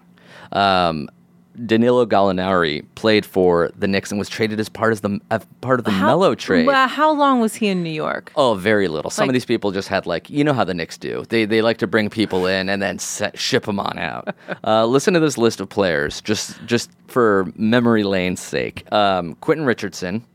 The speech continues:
Speaker 1: obviously. We
Speaker 2: Just
Speaker 1: had
Speaker 2: saw him in
Speaker 1: Gallinari.
Speaker 2: Orlando.
Speaker 1: Oh, really?
Speaker 2: Yeah.
Speaker 1: All right, I wanna hear about Q Rich.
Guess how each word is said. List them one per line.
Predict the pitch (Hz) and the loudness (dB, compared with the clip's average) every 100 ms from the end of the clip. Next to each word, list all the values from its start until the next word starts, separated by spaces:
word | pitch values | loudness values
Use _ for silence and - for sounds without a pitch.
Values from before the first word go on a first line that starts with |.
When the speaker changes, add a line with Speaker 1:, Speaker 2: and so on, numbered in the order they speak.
| - | -4
Speaker 1:
obviously. | 101 82 80 85 - 90 101 - - - | -2 -2 -8 -10 -8 -6 -6 -8 -16 -8
We | 101 | -2
Speaker 2:
Just | 110 90 | -2 0
Speaker 1:
had | 101 | 0
Speaker 2:
saw | 180 | 0
him | 185 | 0
in | 98 | 2
Speaker 1:
Gallinari. | 98 110 | 2 0
Speaker 2:
Orlando. | 147 143 139 175 - | -2 -8 -12 -14 -6
Speaker 1:
Oh, | 143 233 | 0 2
really? | 139 196 349 | 2 2 0
Speaker 2:
Yeah. | 190 190 160 - | 0 -2 -2 -8
Speaker 1:
All | - | -6
right, | 73 | -2
I | 90 | 0
wanna | 98 | 0
hear | 95 90 | 0 0
about | 80 - | 0 -2
Q | 87 71 | -4 -2
Rich. | 82 - | -4 -4